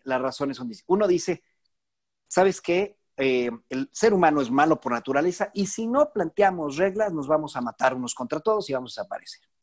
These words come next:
Entonces, de hecho, eh, eh, Hobbes decía, "El, el, el derecho a la muerte está perfectamente garantizado, nada más que no lo puede decidir cualquiera, porque cualquiera va a matar por cualquier cosa.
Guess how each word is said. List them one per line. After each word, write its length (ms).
Entonces, 400
de 80
hecho, 360
eh, 580
eh, 40
Hobbes 360
decía, 560
"El, 260
el, 220
el 120
derecho 360
a 40
la 100
muerte 560
está 340
perfectamente 580
garantizado, 600
nada 320
más 440
que 120
no 100
lo 120
puede 220
decidir 420
cualquiera, 540
porque 220
cualquiera 380
va 100
a 20
matar 280
por 140
cualquier 360
cosa. 380